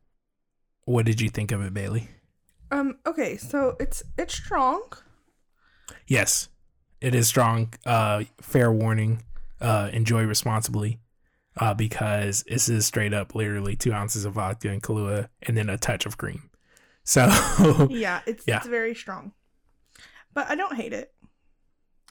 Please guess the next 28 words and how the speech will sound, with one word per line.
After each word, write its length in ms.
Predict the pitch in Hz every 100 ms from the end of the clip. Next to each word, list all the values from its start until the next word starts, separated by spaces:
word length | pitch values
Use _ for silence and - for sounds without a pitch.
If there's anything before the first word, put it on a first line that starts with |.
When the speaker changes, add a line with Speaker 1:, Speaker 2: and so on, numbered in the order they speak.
| -
Speaker 1:
Yeah, 220 | 147 135 -
I'm, 280 | 156 147 -
I, 420 | 123 131 131 131
I 140 | 120 123
like 260 | 117 110
it. 140 | 107 -
I 80 | 120
see 240 | - 185
if 220 | 131 - -
it's 180 | 120 117
grown 300 | 127 127 117
on 200 | 107 98
you, 160 | 95
'cause 160 | - 117
I 80 | 120
know 160 | 131
if, 180 | 117 113
when 140 | 123 110
first 420 | - 127 113 -
you 80 | 117
were 80 |
like, 240 | 104 98 104
"Oh 220 | 120 143
my 260 | 139 120 107
God." 560 | 120 120 110 92 92 - _ _ _ _ _ _ _ _ _
Speaker 2:
Mm, 200 | 233 269 277 302
yeah. 460 | 226 - - - -
<laughs> 80 | -